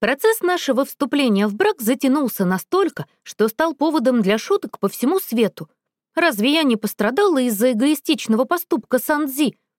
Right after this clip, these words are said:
Еще как пострадала. Хотя мы старались не упоминать того, кто заварил всю эту кашу,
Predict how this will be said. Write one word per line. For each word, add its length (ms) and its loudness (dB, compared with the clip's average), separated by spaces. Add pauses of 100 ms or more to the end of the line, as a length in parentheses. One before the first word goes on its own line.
Еще 300 -2
как 260 -6
пострадала. 640 -2 (400)
Хотя 260 2
мы 100 2
старались 520 -2
не 100 2
упоминать 580 0
того, 280 -2
кто 260 0
заварил 420 0
всю 260 -4
эту 160 -4
кашу, 360 -2